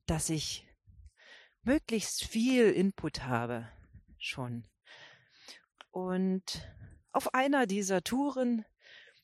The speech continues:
beim Erkunden einer neuen Stadt, <laughs> gehe ich so durch die Straßen und habe so 'n Poller gefunden. Weißt du, wenn so die Straßen abgesperrt sind, gibt es doch so versenkbare Poller,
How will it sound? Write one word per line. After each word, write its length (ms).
beim 180
Erkunden 640
einer 480
neuen 320
Stadt, 480
<laughs> 520
gehe 200
ich 120
so 120
durch 180
die 120
Straßen 600
und 320
habe 680
so 300
'n 300
Poller 500
gefunden. 560
Weißt 280
du, 120
wenn 200
so 140
die 140
Straßen 440
abgesperrt 720
sind, 280
gibt 180
es 100
doch 120
so 120
versenkbare 800
Poller, 440